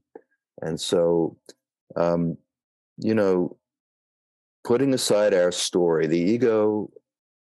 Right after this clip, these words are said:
or the I is a story-making mechanism, and it is mechanical. And everything we see, it's, it's like, is that a threat to the ego, or is that helpful to me? Do I like this? Do I not like this?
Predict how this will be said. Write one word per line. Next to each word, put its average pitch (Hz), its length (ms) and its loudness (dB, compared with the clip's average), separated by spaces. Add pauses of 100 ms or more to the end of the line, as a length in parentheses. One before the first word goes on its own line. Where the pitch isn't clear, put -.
or 85 140 -2
the 80 160 0
I 90 480 -2
is 87 300 -6
a 78 60 -6
story-making 87 1080 -2
mechanism, - 640 -8 (140)
and 87 140 -4
it 101 140 0
is - 180 -4
mechanical. - 600 -16 (480)
And 92 120 -2
everything 113 640 -2 (560)
we 104 180 0
see, 120 440 0
it's, 85 320 -2
it's - 260 -8
like, 85 240 -2
is 85 140 -10
that 98 240 0
a 78 60 -2
threat 101 400 -2
to 135 100 -4
the 135 80 -2
ego, 127 480 0
or 92 120 2
is 82 120 -2
that 85 240 0 (240)
helpful 104 360 -2
to 113 120 -2
me? 113 180 0
Do 92 160 -2
I 76 80 0
like 92 260 -2
this? 104 220 -4
Do 78 160 -4
I 82 40 -6
not 90 180 -2
like 92 180 -4
this? 98 280 -4